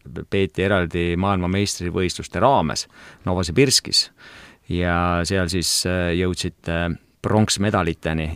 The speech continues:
ja seal sa samamoodi olid siis viimase, viimane laskja ja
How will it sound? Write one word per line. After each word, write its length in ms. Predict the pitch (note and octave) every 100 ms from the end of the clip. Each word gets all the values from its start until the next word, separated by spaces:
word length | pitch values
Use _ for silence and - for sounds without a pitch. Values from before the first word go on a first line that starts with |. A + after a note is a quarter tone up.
| -
ja 160 | F2+
seal 240 | F2 A#2 G2
sa 320 | G2+ F#2+ G2 F#2
samamoodi 480 | G#2 G#2+ A#2 F2+ E2+
olid 220 | E2+ E2+
siis 320 | - E2 - F2 E2+
viimase, 560 | F#2+ F2 E2 F2+ F2 E2+
viimane 240 | G#2 F2+ F2
laskja 480 | G2+ - - E2 E2 - _ F2
ja 160 | F2